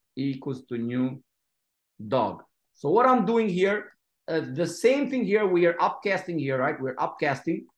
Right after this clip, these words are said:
We're upcasting here. The same thing here, we can create a dog and store it as an animal because animal is the parent of the dog. We can create a dog and store it as a I talk. Why? Because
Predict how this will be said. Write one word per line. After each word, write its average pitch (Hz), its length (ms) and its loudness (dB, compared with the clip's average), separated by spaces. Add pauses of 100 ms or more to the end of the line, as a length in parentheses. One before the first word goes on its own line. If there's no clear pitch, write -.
(1500)
We're 147 180 0
upcasting 214 720 2
here. 151 380 0 (200)
The 170 160 0
same 262 400 -2
thing 269 140 -2
here, 233 240 4
we 214 140 -2
can 196 240 -2 (240)
create 214 180 4
a 254 100 8
dog 247 220 6
and 240 100 -2
store 233 180 0
it 226 40 2
as 220 100 -2
an 214 100 -6
animal 208 440 -2
because 160 240 -2
animal 190 320 -4
is 156 80 -2
the 170 80 -4 (120)
parent 185 200 2
of 170 80 -4
the 165 80 -2
dog. 170 320 2 (260)
We 165 160 0
can 175 160 -2
create 208 200 0
a 226 80 4
dog 208 280 4
and 175 80 -2
store 165 280 -2
it 170 80 -8
as 143 160 -4
a 160 180 -4 (160)
I 135 140 0
talk. 143 400 -2
Why? 190 500 4
Because 151 560 -6